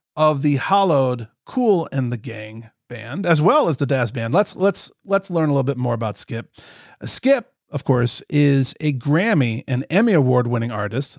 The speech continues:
songwriter, producer, and author,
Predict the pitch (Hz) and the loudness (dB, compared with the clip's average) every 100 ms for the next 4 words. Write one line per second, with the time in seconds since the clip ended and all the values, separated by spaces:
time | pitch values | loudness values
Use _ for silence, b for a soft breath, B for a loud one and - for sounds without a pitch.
0 | _ - - 170 151 113 107 104 107 131 | _ -12 0 2 2 0 -2 -4 0 0
1 | 120 185 - 151 143 151 131 120 107 160 | 2 2 2 0 2 0 0 -2 0 0
2 | 247 | -2